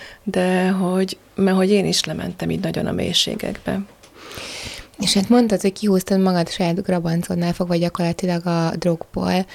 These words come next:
Speaker 2: Emlékszel, hogy hol volt ez a pont, amikor megtörtént a váltás?
Speaker 1: Ott, hogy, ö, már az fenyegetett, hogy bele fogok halni. Tehát, hogy így leáll a szívem, és, és akkor ez hirtelen egy olyan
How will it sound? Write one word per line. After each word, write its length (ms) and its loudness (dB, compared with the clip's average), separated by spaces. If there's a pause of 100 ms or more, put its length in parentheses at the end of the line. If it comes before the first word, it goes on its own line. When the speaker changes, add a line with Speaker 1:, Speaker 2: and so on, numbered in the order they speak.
(800)
Speaker 2:
Emlékszel, 540 2
hogy 120 2
hol 240 0
volt 220 -2
ez 100 -4
a 40 0
pont, 360 -2
amikor 320 -2
megtörtént 800 -4
a 140 -4
váltás? 800 -6 (640)
Speaker 1:
Ott, 260 -2
hogy, 420 0
ö, 260 4
már 380 4
az 400 2
fenyegetett, 540 0
hogy 180 -4
bele 220 0
fogok 340 -6
halni. 440 -2 (100)
Tehát, 160 -10
hogy 100 -2
így 100 0
leáll 280 0
a 80 -4
szívem, 500 2 (760)
és, 580 -2
és 140 -6
akkor 280 -4
ez 200 0
hirtelen 340 -2
egy 80 0
olyan 380 0